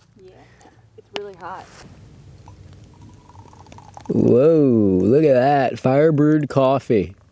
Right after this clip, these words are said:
Speaker 1: Cool.
Speaker 2: That's a pretty cool coffee shop name idea for
Speaker 1: Ooh.
Speaker 2: Firebrewed Coffee.
Speaker 1: Or
Speaker 2: For
Speaker 1: fire roasted. You're onto something.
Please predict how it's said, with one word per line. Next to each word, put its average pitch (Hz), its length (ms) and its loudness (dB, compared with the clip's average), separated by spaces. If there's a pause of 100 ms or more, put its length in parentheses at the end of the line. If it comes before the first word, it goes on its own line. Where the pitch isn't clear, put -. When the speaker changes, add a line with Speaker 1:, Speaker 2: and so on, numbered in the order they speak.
(220)
Speaker 1:
Cool. 165 180 -8 (180)
Speaker 2:
That's - 240 0
a 127 60 2
pretty 135 280 2
cool 127 260 0
coffee 117 480 -2 (200)
shop - 400 -2 (200)
name 113 320 0
idea 104 420 0 (800)
for 104 260 0
Speaker 1:
Ooh. 440 420 2
Speaker 2:
Firebrewed 127 500 0
Coffee. 101 460 -2 (240)
Speaker 1:
Or 113 160 0
Speaker 2:
For 101 40 -2
Speaker 1:
fire 240 240 -4
roasted. 208 600 -8 (1400)
You're 185 80 -4
onto 202 220 -4
something. - 460 -14